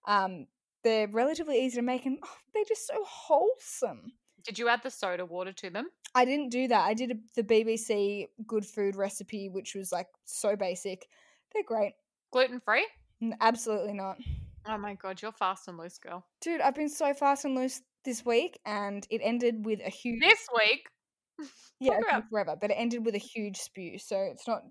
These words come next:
Speaker 1: not going
Speaker 2: <laughs>
Speaker 1: well. Oh my God! Oh my God, sorry, I've got three snacks.
Speaker 2: Oh no.
Speaker 1: Oh, because, oh God, sorry. The other one is the Whittaker's chocolate bar, which was a fun,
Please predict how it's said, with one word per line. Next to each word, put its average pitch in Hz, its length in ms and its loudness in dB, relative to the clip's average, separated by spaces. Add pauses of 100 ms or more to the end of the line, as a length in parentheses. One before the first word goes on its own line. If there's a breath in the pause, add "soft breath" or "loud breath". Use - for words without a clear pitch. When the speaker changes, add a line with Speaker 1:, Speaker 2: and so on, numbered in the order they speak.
(160)
Speaker 1:
not 226 280 -6 (140)
going 220 220 0
Speaker 2:
<laughs> - 0 -
Speaker 1:
well. 220 100 -2 (240)
Oh 330 480 12
my 370 120 12 (360)
God! - 100 -12 (300)
Oh 262 180 0
my 220 140 0
God, 208 180 0
sorry, 214 180 2
I've 214 80 0
got 233 160 2
three 202 200 -2
snacks. - 400 -10 (600 soft breath)
Speaker 2:
Oh 247 180 2
no. 220 380 4 (100)
Speaker 1:
Oh, 285 180 -2
because, 330 420 -2 (100)
oh 269 280 -2
God, 151 320 -2
sorry. 214 380 -2 (460 soft breath)
The 247 160 -4
other 349 200 6
one 262 380 2 (360)
is 254 320 -2 (160)
the 233 120 -2
Whittaker's 254 600 -4
chocolate 254 480 -2
bar, 202 400 2
which 247 220 -8
was 233 140 -4
a 220 40 -2
fun, 196 80 -2